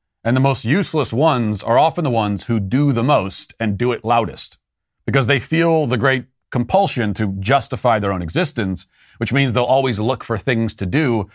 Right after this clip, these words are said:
even if those things don't need to be done or if doing them would cause more problems than it solves. There are other important realities of government in, in modern times, but those are the two facts, I think, which, uh, must be kept always in mind.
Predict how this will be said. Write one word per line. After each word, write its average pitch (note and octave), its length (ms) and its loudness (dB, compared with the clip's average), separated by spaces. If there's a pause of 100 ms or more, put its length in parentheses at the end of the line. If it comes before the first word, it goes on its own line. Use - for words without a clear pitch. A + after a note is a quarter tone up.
(220)
even C#3+ 200 2
if A#2 120 0
those A2+ 240 0
things A#2+ 260 0
don't A#2 220 -2
need A#2 200 0
to G#2+ 60 -6
be G2+ 140 0
done C3+ 360 2
or A2+ 160 0
if G2 140 -4
doing B2 240 0
them A2+ 160 0
would G#2 140 -2
cause A2+ 360 2
more G2+ 200 -4
problems G2 460 0
than F2+ 100 -4
it E2+ 100 -8
solves. - 480 -2 (720)
There C3+ 120 4
are E3+ 60 4
other F#3+ 200 4
important C#3+ 340 2
realities A#2+ 400 4
of G2+ 100 -2
government G#2+ 480 0
in, G#2+ 60 -6
in G#2 80 0
modern G2+ 280 2
times, G#2+ 340 -2
but F#2+ 160 -6
those E3 180 2
are D#3+ 60 0
the C3 100 0
two C#3 180 -2
facts, A2+ 380 0
I G#2 80 0
think, G2 280 -2
which, G2 220 -2
uh, G2+ 120 2 (520)
must B2+ 380 0
be A#2+ 100 0
kept A2 280 -2
always F#2+ 420 -2
in F2+ 80 -8
mind. A#2 360 0